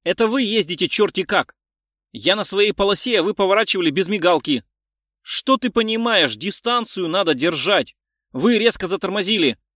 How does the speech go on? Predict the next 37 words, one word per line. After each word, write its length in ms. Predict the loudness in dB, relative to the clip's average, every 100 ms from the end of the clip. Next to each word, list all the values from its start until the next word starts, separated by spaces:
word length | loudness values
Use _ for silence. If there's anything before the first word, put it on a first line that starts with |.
| _ _ _
А 140 | -2
ты 160 | 0 0
тормоз 480 | 4 4 4 0 0
с 140 | 0
газом 320 | 2 2 2
перепутала, 580 | -2 -4 -2 -4 -2 -2
да?" 240 | 0 0 0 _ _ _ _
наседал 340 | -4 -2 0 0
Петелин. 460 | 0 -2 -4 -6 -14 _ _
"Смотри, 360 | -4 0 2 2
что 160 | 2 2
ты 120 | 2
натворила! 640 | -2 2 2 4 4 2 0 _ _ _ _ _ _
Как 220 | 0 0
будешь 260 | -2 -4 0
платить 380 | 0 2 2
за 80 | 4
ремонт?" 420 | 2 4 0 0 _ _ _ _ _ _ _
"Моя 260 | 0 2
машина 380 | 2 0 2 2
застрахована, 720 | 0 0 0 2 2 2 0 -2 _
это 220 | -4 -2
каршеринг". 600 | 0 2 2 2 0 -6 _ _ _ _ _ _ _ _ _
"Да 140 | -2 0
твоей 240 | 2 2
страховки 540 | 2 0 0 0 0
на 80 | -6
мой 140 | -6 -4
бампер 420 | -2 -2 -2 -2
не 80 | -2
хватит. 400 | 0 -2 -2 -12 _ _ -6
Готовь 320 | 2 2 2
деньги 320 | 0 0 0
или 160 | 0 0
документы 480 | 0 -2 -2 -2
в 60 | -2
залог". 420 | 0 2 2 0